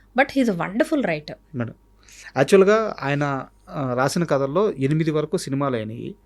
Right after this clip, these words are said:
Speaker 1: మ్మ్.
Speaker 2: ఆ, వాటిల్లో, ఆ, పేకాట పాపారావు మాత్రం
Speaker 1: ఆ.
Speaker 2: అందరికీ బాగా రిజిస్టర్ అయింది.
Speaker 1: అవును.
Speaker 2: But చాలా మందికి పేకాట పాపారావు కథ అని చెప్పి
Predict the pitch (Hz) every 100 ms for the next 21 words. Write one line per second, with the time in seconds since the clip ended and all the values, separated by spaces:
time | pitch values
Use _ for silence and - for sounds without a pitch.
0 | - 202 185 170 139 131 135 147 147 170
1 | 214 165 127 - - - - 127 117 131
2 | - 135 156 180 180 151 147 139 135 131
3 | 131 202 175 147 160 - 131 131 160 131
4 | 127 - 107 95 - 202 185 160 - 165
5 | 160 - 131 165 170 170 175 175 185 147
6 | 160 165 165 160 151 147 139 143 - -
7 | 127 151 147 147 143 135 160